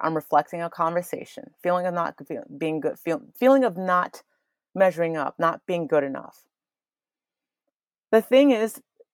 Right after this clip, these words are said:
now she's, she mentioned she feels bad. Saving is restrictive. She, because she's not satisfied, she's not fulfilled. So she's also feeling bad. She's feeling bad about herself because she wants things,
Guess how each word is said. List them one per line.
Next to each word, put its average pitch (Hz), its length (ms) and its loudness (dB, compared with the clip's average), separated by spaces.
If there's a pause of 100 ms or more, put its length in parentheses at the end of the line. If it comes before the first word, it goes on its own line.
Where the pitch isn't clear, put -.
(140)
now 190 180 0
she's, 208 300 -8
she 233 80 -4
mentioned 196 400 -4
she - 120 -20
feels 156 280 0
bad. 175 460 2
Saving 185 420 -4
is 160 120 -8
restrictive. - 600 -4 (440)
She, - 200 -12
because 185 480 -2
she's 196 220 -8
not 185 260 -6
satisfied, 156 680 0
she's 151 180 -10
not 160 220 -4
fulfilled. - 680 -8 (1400)
So 190 120 -4
she's 185 200 -2
also 196 280 6
feeling 180 420 -2
bad. 165 340 0 (1160)
She's - 260 -10
feeling 247 460 2
bad 185 240 6
about 143 220 0
herself 143 300 -4
because 175 280 -10
she 202 140 -10
wants 180 440 -4
things, 247 540 -6